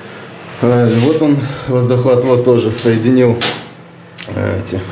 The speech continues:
Ну, чтобы, если вода будет брызгать, давление сбивать, это все соединится потом в, в баклажку какую-нибудь. И все, чтобы не было, ну, воды лишней. Заполнять систему, вот он, вентиль стоит.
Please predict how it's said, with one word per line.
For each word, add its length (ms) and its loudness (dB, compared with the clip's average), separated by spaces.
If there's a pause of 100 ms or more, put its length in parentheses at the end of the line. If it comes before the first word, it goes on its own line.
(580)
Ну, 80 0
чтобы, 320 2
если 220 2
вода 340 4
будет 240 -2
брызгать, 640 0
давление 480 2
сбивать, 880 -2 (400)
это 220 0
все 160 -2
соединится 560 0
потом 400 -2 (240)
в, 240 -2 (420)
в 420 -8
баклажку 520 0 (100)
какую-нибудь. 480 -4 (720)
И 260 4 (460)
все, 220 -2
чтобы 240 -2
не 120 4
было, 240 0
ну, 400 0 (500)
воды 240 2
лишней. 360 -4 (760)
Заполнять 480 4
систему, 440 2
вот 240 4
он, 100 -2
вентиль 320 -4
стоит. 400 0